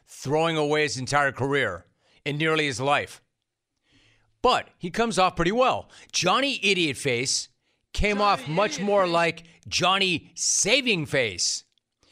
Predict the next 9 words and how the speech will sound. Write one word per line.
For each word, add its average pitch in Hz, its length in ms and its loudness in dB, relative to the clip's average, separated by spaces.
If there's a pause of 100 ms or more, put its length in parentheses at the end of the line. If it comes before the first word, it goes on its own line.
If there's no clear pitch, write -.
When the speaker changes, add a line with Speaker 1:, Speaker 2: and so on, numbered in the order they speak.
(260)
Speaker 1:
Johnny 262 720 0
effing 226 380 -2
Football 156 720 2 (220)
came 208 280 0
off 202 240 2
a 180 60 -2
lot 196 240 2
more 196 200 2
like 180 300 0